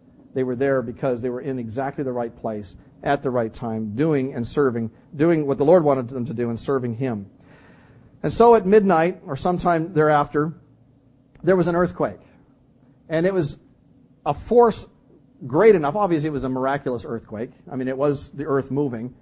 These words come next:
and the building shook, and the doors of the prison flung open, and their chains fell off, and everything was dark inside there, and the jailer woke up, and he was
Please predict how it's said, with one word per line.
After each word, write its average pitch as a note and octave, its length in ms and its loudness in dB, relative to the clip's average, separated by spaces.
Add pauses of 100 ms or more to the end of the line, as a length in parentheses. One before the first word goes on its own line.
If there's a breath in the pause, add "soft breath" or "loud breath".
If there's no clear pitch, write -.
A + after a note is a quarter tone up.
and C3+ 120 -6
the C3+ 60 -6
building D3 460 2
shook, C3+ 360 -8 (280 soft breath)
and D#3 120 -2
the D3+ 80 0
doors D#3+ 580 2
of D3 200 -2
the C#3 60 -6
prison D3 480 -4
flung E3+ 360 -4
open, D3+ 340 -2
and C#3 100 -6
their D3 100 -2
chains F3+ 480 -2
fell D3+ 260 -2
off, D3+ 280 2 (420 soft breath)
and E3 280 0
everything G3 500 4
was C3+ 160 0
dark F3 480 2
inside D#3+ 500 -2
there, D3 160 0
and D3 120 -2
the D3 60 0
jailer F3+ 460 4
woke D3+ 260 4
up, D3+ 220 0
and C#3+ 100 -4
he G#3+ 140 2
was F#3+ 220 2